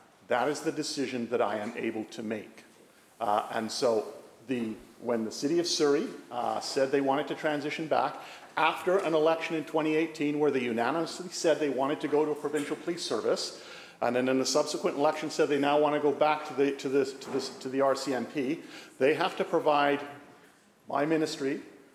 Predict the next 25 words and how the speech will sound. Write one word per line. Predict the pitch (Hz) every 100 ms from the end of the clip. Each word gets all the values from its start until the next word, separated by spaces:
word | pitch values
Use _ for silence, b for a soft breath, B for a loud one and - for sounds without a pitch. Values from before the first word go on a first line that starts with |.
| -
myself, | 127 123 139 135 170 -
the | 113
Director | 131 -
of | 139
Police | - 180
Services, | - 127 110 127 117 127
with | 135
a | 135 131
plan | - 147 151 151
on | 143
how | 131 131
they | 135
propose | 135 131 - 135 135
to | 139
do | 139 135
that. | 98 - - - - B B B B
Because | 131 147 135
as | 143
Solicitor | - 131 151 175 185
General, | 147 135 139
my | 123
responsibility | 139 170 165 156 151 151 135 117 117 131
is | 135
to | -
ensure | 143 135 131 113